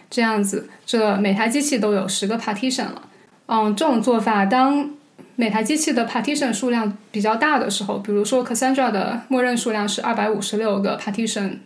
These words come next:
每台机器，呃，这样子当数据大的时候就可以保证每台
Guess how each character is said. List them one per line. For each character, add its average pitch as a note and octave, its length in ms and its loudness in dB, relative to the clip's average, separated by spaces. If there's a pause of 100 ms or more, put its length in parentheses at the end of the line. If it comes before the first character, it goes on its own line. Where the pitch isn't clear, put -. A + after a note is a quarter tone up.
每 G3 140 0
台 G3 120 -2
机 G3+ 160 -2
器， - 280 -4 (800)
呃， G#3+ 360 2
这 C#4+ 100 2
样 B3+ 200 4
子 G#3+ 160 -2
当 A#3+ 180 2
数 C4+ 120 0
据 A#3 160 2
大 B3 260 2
的 A3 80 2
时 G#3+ 140 0
候 G#3+ 220 2
就 G#3 140 0
可 G#3+ 160 -4
以 A3 100 0
保 G#3 180 0
证 A3 360 0 (300)
每 G#3+ 140 0
台 G#3 500 0